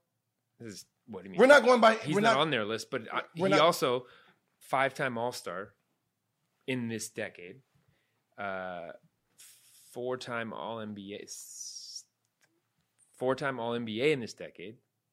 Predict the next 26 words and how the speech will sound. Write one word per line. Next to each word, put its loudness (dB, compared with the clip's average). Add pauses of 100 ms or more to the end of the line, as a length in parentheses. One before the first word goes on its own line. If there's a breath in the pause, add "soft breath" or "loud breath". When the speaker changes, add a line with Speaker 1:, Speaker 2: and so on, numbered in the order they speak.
(1700)
Speaker 1:
First -4
team. -20 (1300)
Two -16
more, -12 (160)
second -14
and -20
third. -10
Speaker 2:
And -4
this, -6 (300)
no, -14
it -20
can't -14
be. -20 (120)
Speaker 1:
Yeah. -16 (3500)
So -8
he's -6
been 0
All 0
N -4
B -4
A -2
in -6
his -10
career -8
eight -8
times. -16